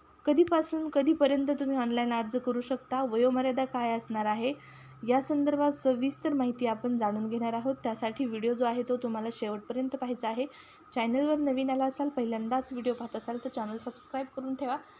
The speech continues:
स्पर्धा परीक्षेच्या नवीन अपडेट, नवीन जाहिराती रोज तुम्हाला चॅनलवर आपल्या पाहण्यास मिळतील. सुरुवात करूया व्हिडिओला. त्या अगोदर जर तुम्ही आतापर्यंत आपलं Telegram चॅनल जॉईन केलं नसेल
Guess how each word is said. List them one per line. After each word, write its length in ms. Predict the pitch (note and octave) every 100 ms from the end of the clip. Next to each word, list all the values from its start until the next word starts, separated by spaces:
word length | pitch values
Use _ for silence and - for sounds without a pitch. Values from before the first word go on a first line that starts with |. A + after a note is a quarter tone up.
| - - -
स्पर्धा 280 | C4+ C4 D4+
परीक्षेच्या 520 | D#4 D4+ D#4+ D4+ D#4+
नवीन 420 | D4+ A#3+ A#3+ C4
अपडेट, 340 | B3+ A#3 C4 C4
नवीन 260 | A#3 A3 A3+
जाहिराती 440 | A#3+ A#3 G#3+ A3+ A#3
रोज 180 | B3+ C4+ -
तुम्हाला 300 | G#3+ G3+ A#3+
चॅनलवर 480 | - F#3+ G3 G3
आपल्या 260 | F#3+ F#3+ B3 D#4 - - - -
पाहण्यास 360 | B3 A#3 B3+
मिळतील. 320 | A#3+ A3+ C4+
सुरुवात 300 | D#4+ - G3+ G3+ -
करूया 200 | A#3+ A#3+
व्हिडिओला. 420 | A#3 A#3+ B3 C#4+ E4 - _ - - - - - - - - - - - - -
त्या 120 | C#4
अगोदर 320 | C#4+ D4 C4+ - C#4+
जर 100 | D#4 D4
तुम्ही 160 | D#4+ C#4+
आतापर्यंत 600 | B3 B3 C#4+ C4+ B3+ C4+
आपलं 240 | C#4+ C#4 C4+ C4
Telegram 440 | A#3 A3+ A3+ B3
चॅनल 320 | B3+ A3+ A3
जॉईन 240 | A3 A3 A3
केलं 260 | A3+ A3+
नसेल 320 | A3 A3 B3+